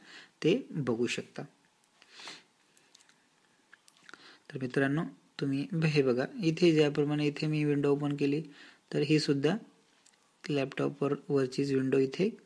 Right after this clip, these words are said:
मोबाईलवर दिसेल. तर मित्रांनो, अतिशय सोपी आणि चांगली ही पद्धत आहे. खूप, खूप वेळा ही उपयोगी येऊ शकते. तर तुम्ही याचा उप-, उपयोग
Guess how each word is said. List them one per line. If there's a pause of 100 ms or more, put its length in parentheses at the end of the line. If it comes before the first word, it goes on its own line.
(140)
मोबाईलवर
दिसेल. (1080)
तर
मित्रांनो,
अतिशय (600)
सोपी (200)
आणि
चांगली
ही
पद्धत
आहे. (480)
खूप,
खूप
वेळा
ही
उपयोगी (280)
येऊ
शकते.
तर (200)
तुम्ही
याचा
उप-, (160)
उपयोग